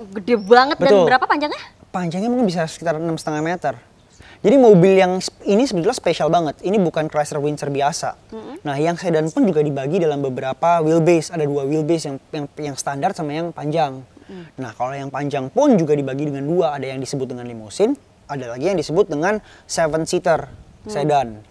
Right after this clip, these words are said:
Speaker 1: Kalau yang
Speaker 2: Kalau
Speaker 1: ini?
Speaker 2: yang kita kebetulan kita punya adalah limousine. Kenapa?
Speaker 1: Oh.
Speaker 2: Karena da-, di kabin bagian dalamnya itu ada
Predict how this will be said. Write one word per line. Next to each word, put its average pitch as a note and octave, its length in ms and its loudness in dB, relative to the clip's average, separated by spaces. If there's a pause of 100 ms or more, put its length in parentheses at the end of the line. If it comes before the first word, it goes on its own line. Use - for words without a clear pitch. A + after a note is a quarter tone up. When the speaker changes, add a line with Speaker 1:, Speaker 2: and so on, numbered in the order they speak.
(160)
Speaker 1:
Kalau G3 160 -6
yang G3 160 -4
Speaker 2:
Kalau D#3+ 180 4
Speaker 1:
ini? E3+ 140 4
Speaker 2:
yang E3 80 -2
kita D#3+ 240 0
kebetulan D3+ 400 0
kita D3 160 -6
punya D3+ 320 -4
adalah D3 240 -2
limousine. C#3 640 -4 (400)
Kenapa? F#3+ 560 6
Speaker 1:
Oh. D#4+ 320 -4
Speaker 2:
Karena F3+ 480 0 (240)
da-, D#3 160 2
di D#3+ 160 -2
kabin D#3+ 400 0
bagian D3 320 0
dalamnya D3 400 0
itu D3 160 0
ada F#3+ 400 2